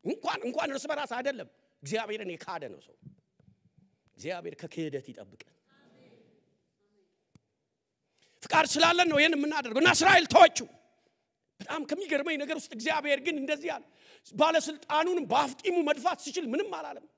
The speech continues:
ቤተ መቅደሳቸውን ምንም አላረገም። ያኔ የነበራቸውን ነገር ምንም ነገር እግዚአብሔር አላረገም። ምስባካቸውን አልወሰደ፣ ማይካቸውን አልወሰደ፣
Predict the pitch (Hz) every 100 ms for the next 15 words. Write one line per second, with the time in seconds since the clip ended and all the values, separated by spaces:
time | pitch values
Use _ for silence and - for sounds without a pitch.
0 | _ _ _ _ _ _ _ _ _ _
1 | _ _ _ _ _ _ _ _ _ -
2 | 330 349 330 - 320 339 - 359 285 370
3 | 381 370 381 349 277 262 330 311 285 330
4 | 330 302 392 302 320 320 349 403 349 330
5 | 359 262 311 302 294 285 359 294 214 233
6 | 226 320 330 339 370 330 269 320 330 320
7 | 277 233 311 330 196 330 269 330 - 269